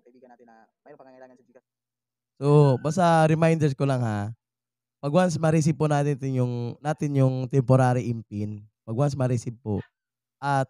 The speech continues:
Speaker 2: mapasok po, makapasok po tayo sa ating GCash account, kailangan po pumunta po tayo sa ating settings ng ating GCash application. Okay? And then, palitan po yung temporary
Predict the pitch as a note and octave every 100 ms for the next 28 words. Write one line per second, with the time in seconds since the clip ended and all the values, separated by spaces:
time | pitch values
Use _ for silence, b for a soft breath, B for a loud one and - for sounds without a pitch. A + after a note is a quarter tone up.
0 | _ B2+ - C#3 D3+ - C3 - A#2+ A#2+
1 | C3 B2 C3+ B2+ B2 B2 A#2+ A#2 A2 -
2 | A2+ A2+ A2+ A2 B2 - A#2+ A2 G#2+ -
3 | _ _ _ _ _ - A#2+ A#2+ G#2 G#2
4 | B2 - _ _ _ _ _ _ _ _
5 | _ _ _ _ - D3 F#3 G3 G3 F3+
6 | F3 E3+ E3 D3+ D3 D3+ C#3 D3 C#3 C#3+
7 | C#3 C#3+ C#3 C3 - C3+ C3 - A#2 D3
8 | F3+ G3 D#3+ - B2+ B2+ B2+ - D3 C3+
9 | C3 C#3 C3 B2+ - B2+ A2 - G2+ A#2
10 | A#2+ B2+ A#2 G2+ F#2+ _ _ _ _ _
11 | _ _ _ _ _ _ _ A2+ B2 C#3+
12 | D#3 D3 C3 D3 D3+ D3 D#3+ F3+ F#3+ F#3
13 | F3+ F3+ E3+ D#3+ E3+ D#3 E3 E3 D#3+